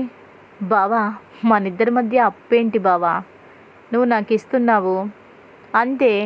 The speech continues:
నేను ఇస్తానో ఇవ్వనో అని నువ్వు అడగలేదు, నేనే అలా మాట్లాడి నిన్ను బాధ పెట్టాను.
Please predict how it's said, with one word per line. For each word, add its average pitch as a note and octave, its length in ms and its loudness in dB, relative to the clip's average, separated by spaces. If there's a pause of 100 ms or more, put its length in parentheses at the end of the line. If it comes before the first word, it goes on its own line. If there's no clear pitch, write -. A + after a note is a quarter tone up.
(960)
నేను C4+ 180 0
ఇస్తానో B3+ 420 0
ఇవ్వనో B3 380 0 (180)
అని B3+ 180 -2
నువ్వు C4+ 200 -2
అడగలేదు, A#3 460 2 (380)
నేనే G#3 320 0 (260)
అలా A3+ 200 2
మాట్లాడి G3+ 560 0
నిన్ను G#3 220 0
బాధ F3 320 -2
పెట్టాను. G3+ 440 -2